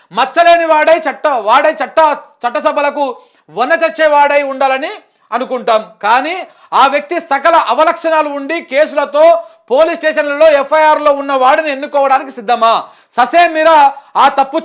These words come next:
చేయం. చెడ్డవాడి పక్కన కూర్చోవడానికే అస్సలు ఒప్పుకోని మనము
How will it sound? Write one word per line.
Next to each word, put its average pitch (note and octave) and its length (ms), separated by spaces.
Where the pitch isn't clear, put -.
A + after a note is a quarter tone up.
చేయం. A3+ 300
చెడ్డవాడి D#4 720
పక్కన C#4+ 380
కూర్చోవడానికే D4+ 880
అస్సలు D4+ 440
ఒప్పుకోని C#4+ 540
మనము B3 520